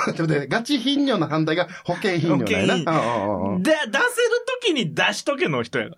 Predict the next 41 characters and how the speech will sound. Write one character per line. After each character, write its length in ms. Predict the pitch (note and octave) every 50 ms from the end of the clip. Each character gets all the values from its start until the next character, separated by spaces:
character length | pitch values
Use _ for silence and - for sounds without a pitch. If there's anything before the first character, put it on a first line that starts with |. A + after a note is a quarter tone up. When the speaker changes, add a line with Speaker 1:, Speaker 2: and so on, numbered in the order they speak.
| _
Speaker 2:
ら。 80 | - A3+
Speaker 1:
お 100 | C4 G3+
う、 20 | C#3+
ほ 200 | - F#3+ E3 B2
う 0 |
ほ 0 |
う 20 |
ほ 160 | G#2+ D3+ C#3
う 40 | A#2
ほ 280 | A#2+ B2+ A#2 F#2+ G2 G2
う 20 | E2
ほ 80 | F2+
う。 40 | F#3+
Speaker 2:
も 200 | A3 A3 A#3+ A#3+ -
う、 60 | A#3+
も 100 | A#3+ B3
う 40 | A#3 A3+
予 120 | B3 D4+
感 280 | C4+ - G#4 F#4 F#4 F4+
す 140 | - - G4+
ら 120 | A4+ A#3+
な 140 | F#3+ F3+ F3
く 80 | - -
て 160 | - D#3+ B2+
も。 160 | A2 G#2+ A2 - - - B2 - - - - - - B4+ -
Speaker 1:
<laughs> 600 | C6+ - C6+ C6+ - - - - - _ _ _
あ、 160 | - - - - - - - - - -
な 140 | A#3+ C#4
る 80 | C#4 C4
ほ 60 | C4
ど。 180 | B3+ A#3 A#3 - - -
Speaker 2:
え、 60 | A#3
こ 160 | C4 C4 D#4
れ 140 | E4+ D#4 D4
さ、 180 | - A#4+ A4+ -
Speaker 1:
予 0 |
感、 40 | -
Speaker 2:
俺 100 | C#4 -
子 120 | - -
供 200 | - - C#5+ -
の 100 | - C#5+